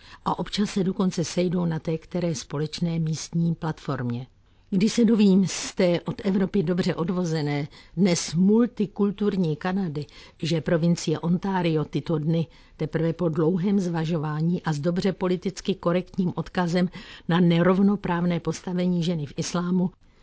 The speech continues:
zamítla návrh, aby se tamní muslimové v některých aspektech majetkového a rodinného práva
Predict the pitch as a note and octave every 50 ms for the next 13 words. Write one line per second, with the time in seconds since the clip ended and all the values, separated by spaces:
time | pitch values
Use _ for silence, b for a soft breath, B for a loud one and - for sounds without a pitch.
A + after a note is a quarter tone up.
0 | b b b D3+ D3 E3+ F#3+ G3 G#3+ A3+ A3 A3+ A#3 G#3+ F#3+ E3+ E3 E3 E3 E3
1 | D#3+ D#3 E3+ F3+ F3 - - - - B B B B B B B - E3 G#3+ -
2 | - G#3+ - - G3+ G3+ G#3+ A#3 A#3 A#3 A3+ A3 F#3+ F#3+ G#3 G#3+ - - G#3 G3+
3 | G3 F#3+ E3 F3 E3+ E3 D3 D#3+ E3+ F3 - - G#3 F#3 F3+ - - F#3 - -
4 | - - F#3+ - - - - F#3+ G3 E3 - - F#3+ E3+ E3 E3 F3 E3+ - -
5 | F3+ E3+ F3 F3+ F3+ E3 F3 - - E3+ E3+ D#3+ E3 E3 D#3 D#3+ F#3+ F#3 F#3+ G3
6 | E3 E3+ C3+ - D3 D3+ D3+ D#3 D3+ D#3 E3